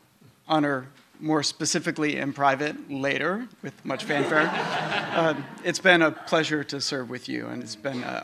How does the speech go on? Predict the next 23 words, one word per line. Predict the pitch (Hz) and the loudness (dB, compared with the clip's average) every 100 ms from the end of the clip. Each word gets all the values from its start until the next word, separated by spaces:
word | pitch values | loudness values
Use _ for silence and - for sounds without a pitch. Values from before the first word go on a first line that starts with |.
| - | -4
honor | 147 135 | -4 -2
to | 127 | -2
have | 123 127 | -4 -6
you | 120 123 | -6 -8
as | 123 123 | -6 -6
our | 127 | -8
fearless | - 151 131 123 - | -6 -6 -4 -6 -8
leader | 123 117 123 117 143 | -8 -8 -10 -12 -12
over | 127 | -12
the | 131 | -12
last | 127 127 - | -12 -12 -12
year. | 143 123 127 _ _ _ - - - - _ | -10 -10 -14 _ _ _ -16 -16 -20 -20 _
We've | 160 156 | -6 0
been | 185 160 | 0 2
so | 226 233 | 4 4
fortunate | 214 175 165 156 | 4 0 -2 -4
to | 147 | 2
have | 151 139 - | 2 2 2
all | 185 214 | 4 4
of | 196 | 4
these | 170 147 | 2 0
incredible | 147 151 143 143 | 0 -2 -4 -6
people | 147 139 | -6 -4